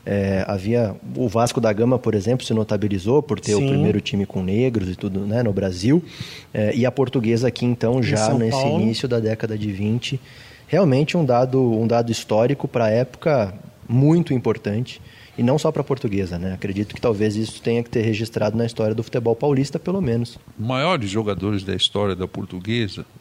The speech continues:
Speaker 3: os grandes ídolos da história da Portuguesa são negros, né?
Speaker 1: Se você fizer uma relação
Speaker 3: Se você fizer um time aqui com o melhor de cada posição, você vai achar uma verdadeira seleção de negros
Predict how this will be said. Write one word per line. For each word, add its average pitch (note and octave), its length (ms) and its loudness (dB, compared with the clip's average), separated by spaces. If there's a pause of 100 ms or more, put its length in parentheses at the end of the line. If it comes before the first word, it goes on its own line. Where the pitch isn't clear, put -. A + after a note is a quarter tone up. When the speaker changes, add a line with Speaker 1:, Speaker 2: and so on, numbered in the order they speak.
Speaker 3:
os G#2 200 -4
grandes G#2 540 0
ídolos F2 500 -6
da G2+ 160 -4
história G2+ 400 -2
da F#2+ 140 -6
Portuguesa G2+ 500 -6
são A2 260 0
negros, G2 400 -4 (100)
né? F2 140 -6 (200)
Speaker 1:
Se - 100 -16
você A#2+ 220 0
fizer C#3+ 260 2
uma E3 160 4
relação C3 640 2
Speaker 3:
Se D#3+ 80 2
você G3 100 2
fizer B2 260 2
um C#3 160 4
time C3+ 400 2
aqui B2 280 -2
com B2 120 -2
o A#2+ 40 4
melhor B2 340 2
de A#2+ 80 -2
cada A#2 260 -2
posição, A#2+ 840 -2
você A#2 140 -2
vai A2+ 200 0
achar A2 300 -2
uma C3 300 0 (400)
verdadeira C3+ 580 0
seleção E3 760 2
de D#3 140 0
negros B2+ 680 0